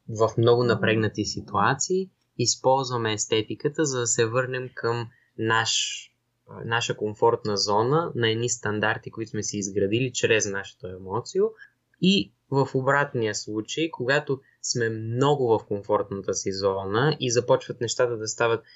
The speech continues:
твърде постоянни, твърде ежедневни, да открием нещо ново и леко да разширим, а, хоризонта си, отново чрез помощта на,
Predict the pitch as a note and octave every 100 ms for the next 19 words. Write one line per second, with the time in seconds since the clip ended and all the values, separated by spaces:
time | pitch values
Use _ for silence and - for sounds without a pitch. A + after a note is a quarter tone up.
0 | _ - - B2 A2+ A2+ G#2+ G#2 - G#2
1 | - A2+ G#2+ A2 A#2+ A#2+ A#2+ A#2 - A#2+
2 | A2 G#2+ G2+ G2 G2+ G#2 G#2 G2 F#2+ A#2+
3 | F#3 - _ - B2 B2+ B2+ B2 - -
4 | D3+ C#3+ B2+ C3+ C3+ - A2 A2 A#2 A#2+
5 | A2+ G#2 C#3+ D#3+ C#3 A#2 A#2+ C3+ C#3 B2
6 | A2+ G#2+ - - A2+ A#2 A2+ - G#2 F#2+
7 | - G#2 G2+ G2+ G2+ G2 - - F#3 _
8 | _ C3+ - B2 G#2 G#2+ - - G2+ G2
9 | G2 - G#2 G2 G2